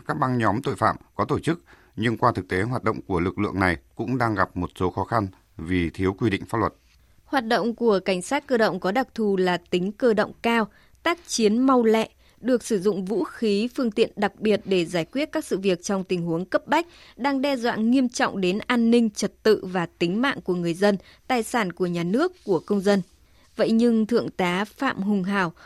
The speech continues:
Speaker 2: Phó Trung đoàn trưởng Trung đoàn Cảnh sát Cơ động miền Trung cho rằng, trong thực tế, những trường hợp cấp bách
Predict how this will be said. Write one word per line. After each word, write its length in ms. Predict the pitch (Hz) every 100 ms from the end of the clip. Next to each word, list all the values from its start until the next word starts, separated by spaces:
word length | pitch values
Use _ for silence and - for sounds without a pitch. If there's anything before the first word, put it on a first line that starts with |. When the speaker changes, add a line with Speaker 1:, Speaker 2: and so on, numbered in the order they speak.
| _
Speaker 2:
Phó 300 | - 220 233
Trung 220 | - 285
đoàn 180 | 240 196
trưởng 380 | - 214 165 170
Trung 220 | 247 220
đoàn 220 | 196 175
Cảnh 180 | 175 160
sát 240 | - 285
Cơ 80 | 247
động 220 | 214 175
miền 140 | 185 170
Trung 200 | 214 196
cho 160 | 185
rằng, 200 | 185 180 165 _ _ _ _ -
trong 160 | 302 277
thực 180 | 202 -
tế, 280 | 185 180
những 220 | 214 254 277
trường 220 | 226 185
hợp 160 | 175 170
cấp 120 | 311 311
bách 240 | 240 330